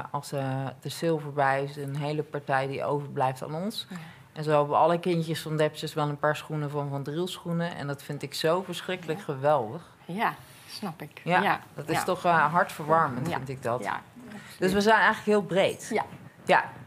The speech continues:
Speaker 1: Maar
Speaker 2: Oké.
Speaker 1: we helpen ook met een formulier invullen als dat nodig is. En, ehm,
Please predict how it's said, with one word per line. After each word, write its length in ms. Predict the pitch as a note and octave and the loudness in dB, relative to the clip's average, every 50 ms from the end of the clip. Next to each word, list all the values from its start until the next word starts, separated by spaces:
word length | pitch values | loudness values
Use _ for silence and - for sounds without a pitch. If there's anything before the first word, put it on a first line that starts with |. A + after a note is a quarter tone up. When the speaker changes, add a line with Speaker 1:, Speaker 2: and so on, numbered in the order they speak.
| - - - - - - - - - | -20 -20 -20 -20 -20 -20 -12 -2 2
Speaker 1:
Maar 160 | D#3+ F3 F#3+ | 4 6 8
Speaker 2:
Oké. 100 | F#3+ G3 | 8 8
Speaker 1:
we 60 | G3 | 8
helpen 300 | G3 G3+ G#3+ G3+ G#3 G3 | 8 6 6 6 6 6
ook 140 | B2+ G3 G#3 | 6 6 4
met 140 | G#3 G#3+ G3 | 4 2 2
een 60 | F#3 F3+ | 4 6
formulier 480 | - F#3+ F3+ E3+ D#3+ D#3+ E3+ G3+ G3 | 6 6 6 6 4 4 4 2 2
invullen 420 | F#3 E3+ D#3+ D#3+ E3 D3+ C#3+ C#3 C3 | 2 2 2 4 4 2 4 4 2
als 120 | C3 - | 2 0
dat 160 | - D3 C#3 | -2 -2 0
nodig 340 | C#3+ C3+ C3+ C3+ C3+ C3+ - | 0 0 0 -2 -4 -4 -4
is. 280 | C#3 C3 C3 - - - | -4 -4 -4 -6 -8 -8
En, 320 | - D3+ C#3+ C#3+ C#3+ C#3 | -4 -2 -2 0 0 0
ehm, 380 | C#3 C3+ C3+ C3+ C3+ C3 C3 | 2 2 2 2 2 2 0